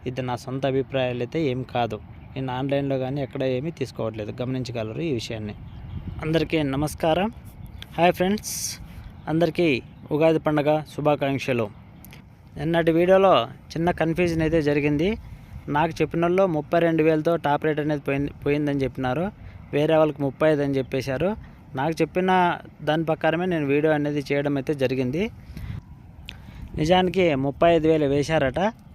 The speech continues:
ఈరోజు మార్కెట్కి వెళ్ళి నేను అదే పనిగా పండగ అనేది కూడా లే-, చూసుకోకుండా అదే పనిగా మార్కెట్ పోయి కనుక్కున్నాను. ముప్పై ఐదు వేలు వేశారట. ఎందుకు అలా చెప్పినారు నాకు అని అడిగితే,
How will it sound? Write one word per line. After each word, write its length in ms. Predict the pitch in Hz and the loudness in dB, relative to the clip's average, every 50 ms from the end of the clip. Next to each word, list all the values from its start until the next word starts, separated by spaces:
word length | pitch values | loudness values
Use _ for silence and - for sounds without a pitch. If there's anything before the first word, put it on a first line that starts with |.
| - | -2
ఈరోజు 360 | 143 147 156 165 170 175 170 165 | 2 2 4 4 4 4 2 0
మార్కెట్కి 500 | 147 147 151 160 - - 175 160 156 151 | 0 0 0 0 0 0 0 0 0 0
వెళ్ళి 260 | 151 151 160 175 180 | 0 0 0 0 0
నేను 180 | 175 156 143 | 0 0 0
అదే 200 | 135 131 139 147 | 0 0 0 -2
పనిగా 260 | 143 143 143 139 139 143 | 0 0 -2 -2 -2 -2
పండగ 360 | - - 127 135 139 143 143 | -2 -4 -2 0 0 2 2
అనేది 260 | 143 143 143 135 135 | 2 0 0 0 0
కూడా 200 | 139 143 139 139 | -2 0 0 0
లే-, 200 | 135 135 131 127 - - - - - - - - 151 | 0 0 -2 -4 -6 -10 -16 -18 -18 -16 -6 -2 -2
చూసుకోకుండా 540 | 147 - - - 151 139 147 151 151 147 135 | -2 -2 -2 -2 -2 -2 0 0 0 0 2
అదే 140 | 139 147 | 0 0
పనిగా 240 | 147 147 143 143 147 | 0 -2 -2 -2 -2
మార్కెట్ 400 | 147 139 127 131 131 - 139 135 | -2 0 -2 -2 -2 -2 -2 -2
పోయి 120 | 135 147 156 | -2 -2 -2
కనుక్కున్నాను. 640 | - 139 135 127 135 131 127 123 131 156 185 208 - - - - - - - - - - | -2 -4 -4 -4 -2 -2 -2 -2 -2 -2 -4 -4 -6 -10 -18 -20 -20 -20 -20 -12 -8 -6
ముప్పై 320 | 139 - - 175 165 160 | -6 0 4 6 6 6
ఐదు 100 | 156 147 | 6 4
వేలు 200 | 156 156 165 160 | 2 2 2 2
వేశారట. 500 | 143 139 147 - - 151 139 131 113 113 113 107 - - - - - - - - - - - - - - - | 2 2 0 0 0 0 0 0 -2 -2 -6 -10 -12 -16 -20 -20 -20 -20 -20 -20 -20 -20 -20 -20 -20 -10 -4
ఎందుకు 260 | - 185 190 185 185 | -2 0 0 2 4
అలా 140 | 170 170 170 | 4 4 4
చెప్పినారు 440 | 170 165 160 156 - 165 160 160 151 | 4 2 0 0 0 2 2 2 2
నాకు 260 | 151 151 151 - - | 2 0 0 0 -2
అని 100 | 143 143 | -2 0
అడిగితే, 500 | 139 139 139 135 175 180 175 156 123 113 | 0 0 0 2 2 4 4 4 2 0